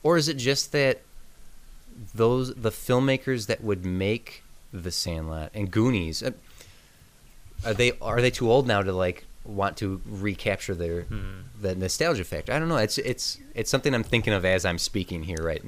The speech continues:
Speaker 1: right now on the spot.
Speaker 2: Just, you got my brain whirling,
Speaker 1: Mm-hmm.
Speaker 2: twirling.
Speaker 1: Mm-hmm.
Speaker 2: What do you guys think about this? So,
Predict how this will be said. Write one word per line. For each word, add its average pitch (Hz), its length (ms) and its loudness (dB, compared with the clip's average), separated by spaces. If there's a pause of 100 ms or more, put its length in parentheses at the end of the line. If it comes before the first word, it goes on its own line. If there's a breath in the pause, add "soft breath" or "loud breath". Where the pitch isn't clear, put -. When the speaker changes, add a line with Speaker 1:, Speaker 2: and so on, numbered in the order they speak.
Speaker 1:
right 90 140 -2
now 85 140 -4
on 80 80 -4
the 78 80 -8
spot. 80 320 -10 (640 soft breath)
Speaker 2:
Just, - 320 -2
you 123 100 2
got 147 160 8
my 143 120 4
brain 135 440 4
whirling, 120 380 2
Speaker 1:
Mm-hmm. 139 280 -6
Speaker 2:
twirling. 123 440 8
Speaker 1:
Mm-hmm. 104 220 0
Speaker 2:
What - 320 -6
do - 20 -
you 147 60 -2
guys 147 80 -4
think 147 120 -2
about 110 120 0
this? 90 320 -10
So, 110 420 -4